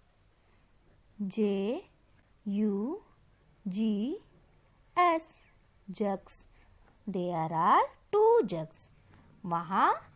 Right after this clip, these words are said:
दो जगें हैं। Question number five, how many balloons are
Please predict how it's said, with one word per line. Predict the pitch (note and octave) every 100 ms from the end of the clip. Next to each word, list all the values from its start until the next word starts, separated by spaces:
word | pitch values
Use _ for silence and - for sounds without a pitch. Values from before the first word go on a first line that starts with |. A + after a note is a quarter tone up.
| F#3
दो | F3 E4+ A4
जगें | C#4+ C4+ G#3+ G3+
हैं। | F#3+ E3+ F3+ - - - _ _ - - _ - - - - - - - G3+
Question | F#3+ G#3+ F#3
number | F3 E3+ F3 - G3+
five, | A#3 E4+ G4 - - _ - - - - - _ _ - -
how | D4+ D#4+ F#4 G#4+ B4+ - _ - G3
many | F#3+ F#3 F3 F3 F3+ C4 G#4+ _ _ _ -
balloons | F3+ F#3+ F#3 F3+ F#3 F#3+ D#4 B4+ - - - - -
are | A#3+ G#3+ E3+ D#3+ G#3+